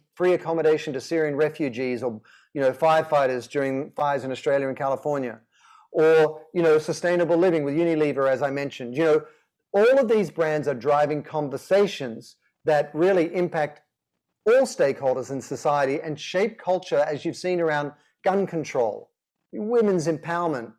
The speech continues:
access to voting, abortion, all of these different issues. You saw all the C E Os turn up and demand that the climate admi-, uh, the Biden administration set more aggressive climate goals.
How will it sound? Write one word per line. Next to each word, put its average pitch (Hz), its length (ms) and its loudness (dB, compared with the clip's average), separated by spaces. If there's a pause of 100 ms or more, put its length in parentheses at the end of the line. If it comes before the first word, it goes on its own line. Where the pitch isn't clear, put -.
(300)
access 196 460 -4
to 175 100 0
voting, 139 640 2 (500)
abortion, 170 680 0
all 262 280 4
of 269 60 4
these 226 160 0
different 180 420 -2
issues. 165 400 -2
You 156 100 -2
saw 165 180 2
all 185 200 2
the 208 100 0
C 208 240 -2
E 202 60 2
Os 180 320 0
turn 175 220 -4
up 165 220 -2
and 143 160 -4 (260)
demand 165 380 0
that 165 80 0
the 160 60 -4
climate 165 460 -4 (200)
admi-, 151 320 -2
uh, 156 140 2
the 143 460 0
Biden 175 240 2
administration 147 800 -4 (120)
set 165 240 0
more 156 180 4
aggressive 156 360 0
climate 165 360 -4
goals. 123 380 -4